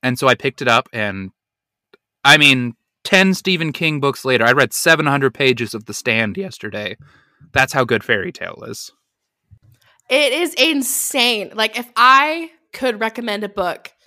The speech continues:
Speaker 2: to anybody for the literal rest of my life, it would probably be that. Like, I was just telling Dallas earlier today, we have an uncle who is, like, obsessed with fairy tales,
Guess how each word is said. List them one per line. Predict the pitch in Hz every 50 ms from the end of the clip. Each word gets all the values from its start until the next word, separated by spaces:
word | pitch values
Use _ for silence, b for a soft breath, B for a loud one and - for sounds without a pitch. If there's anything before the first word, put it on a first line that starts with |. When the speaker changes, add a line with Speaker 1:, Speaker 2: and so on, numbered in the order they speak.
| _ _ _ _
Speaker 2:
to | - - 220 214 185 - _ _
anybody | 220 226 233 233 226 220 196 185 175 170 170
for | - - 196 185
the | 170 170 160 180 214 220 202
literal | 190 202 214 208 185 175 170 160 156
rest | 156 156 143 - - 175
of | 185
my | 180 123
life, | 98 107 107 101 - - - _ _ _ _ _ _ _ -
it | 185 175
would | 156 -
probably | - 170 147 - 113 - - 165
be | 208 -
that. | - - - - - _ _ b b b b b b b b
Like, | 247 254 -
I | 285 311 320
was | 381 302
just | 320 311 -
telling | - 285 285 269 254 240
Dallas | 247 247 254 226 208 311 - - - -
earlier | - 226 226 220 214 208 214
today, | 208 220 214 214 180 160 - _ b b b b b b b
we | b 247 262
have | 285 294 240 254
an | 240 226
uncle | - 208 214 226 220 247 240 254 277 285 277 -
who | - 240 220
is, | 202 202
like, | 175 175 -
obsessed | 165 180 185 - - - - 220 196 202 226 220 - - - - -
with | 214 202 196 185 185 185 185 - _ _
fairy | - 170 175 185 190 190
tales, | - 220 202 208 214 233 247 277